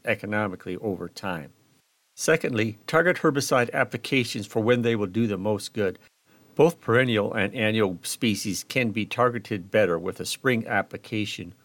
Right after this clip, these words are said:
when the plants are small. For perennials, if a second application is needed, wait closer to killing frost is best.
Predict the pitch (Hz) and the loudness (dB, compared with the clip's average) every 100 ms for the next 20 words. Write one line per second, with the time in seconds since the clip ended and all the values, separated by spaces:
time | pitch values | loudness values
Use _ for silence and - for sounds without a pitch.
0 | _ 127 110 95 - 107 98 - 90 - | _ 0 0 -2 -4 -2 -2 -6 -8 -6
1 | - 104 92 73 - _ _ _ _ _ | -4 -2 0 -2 -8 _ _ _ _ _
2 | _ 120 110 - 127 180 127 101 - - | _ 0 0 4 4 4 2 -2 -6 -6
3 | 117 113 - 147 143 165 131 120 113 113 | -4 -2 0 0 0 0 0 -2 -4 -2
4 | 107 - 92 85 98 104 123 90 87 - | -2 -2 -6 -6 -2 0 0 -2 -6 -10
5 | - 135 143 - 135 - 113 - 98 - | 0 0 0 0 0 0 -10 -8 -8 -2
6 | 131 113 101 - 104 98 98 - 92 - | 0 0 -4 -2 0 0 -4 -12 -14 -8
7 | - 101 82 - | 0 0 0 -12